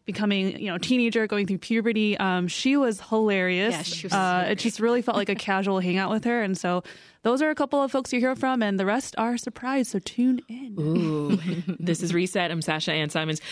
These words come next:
Speaker 3: We're talking about a new W B E Z project. It's out now, and it's called Shoes Off, a Sexy Asians podcast. And we are joined by the hosts and creators of the podcast,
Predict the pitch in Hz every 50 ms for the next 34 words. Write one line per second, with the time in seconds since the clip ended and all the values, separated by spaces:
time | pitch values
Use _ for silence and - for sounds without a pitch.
0 | - - - - 180 170 214 226 - 269 254 226 214 202 190 180 180 185 196 220
1 | 233 247 208 180 190 190 185 202 185 180 165 175 160 175 165 151 - 160 160 160
2 | 151 - - - 160 143 131 151 139 139 - 143 - - 160 190 - 190 160 151
3 | 151 151 147 143 135 - - 156 147 151 - - - - _ - - - - -
4 | 220 226 233 220 202 185 170 135 - - - - - - 147 - - - 208 190
5 | - - - 214 196 - - 160 156 160 156 - 156 147 147 143 143 - - -
6 | - - 156 135 135 - - 147 131 131 131 - - - - - - - - -
7 | 160 160 160 165 160 170 170 165 165 160 151 143 156 160 - 196 208 226 - -
8 | - - 170 165 160 - - 180 170 165 165 165 160 156 143 156 139 143 147 -
9 | - 147 131 - - 156 143 156 -